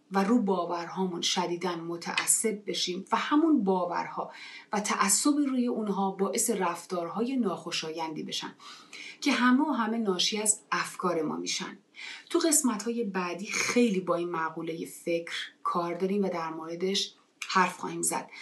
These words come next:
پس اولین قدم برای کمک به خودمون شناختن درست خودمون هست.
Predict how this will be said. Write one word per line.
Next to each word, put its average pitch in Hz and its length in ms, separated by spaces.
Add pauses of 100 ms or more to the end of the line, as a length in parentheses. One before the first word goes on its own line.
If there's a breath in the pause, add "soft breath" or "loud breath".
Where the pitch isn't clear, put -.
(320 loud breath)
پس 320 260
اولین 208 580
قدم 202 440
برای 185 320
کمک 208 360
به 196 80
خودمون 185 480
شناختن 180 680
درست 175 540
خودمون - 680
هست. - 340